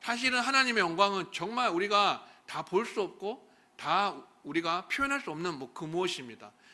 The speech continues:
근데 그 영광을 위하여서 우리를 창조하셨기 때문에 얼마나 우리를 위대하고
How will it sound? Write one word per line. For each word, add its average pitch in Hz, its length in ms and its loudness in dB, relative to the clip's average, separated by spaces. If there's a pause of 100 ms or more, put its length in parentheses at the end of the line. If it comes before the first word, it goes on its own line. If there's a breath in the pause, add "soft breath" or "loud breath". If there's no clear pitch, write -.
(260 soft breath)
근데 262 160 0
그 262 220 0
영광을 220 600 2
위하여서 196 380 4
우리를 185 260 4
창조하셨기 202 680 -6
때문에 135 300 -10
얼마나 220 400 0
우리를 185 380 0
위대하고 196 640 -2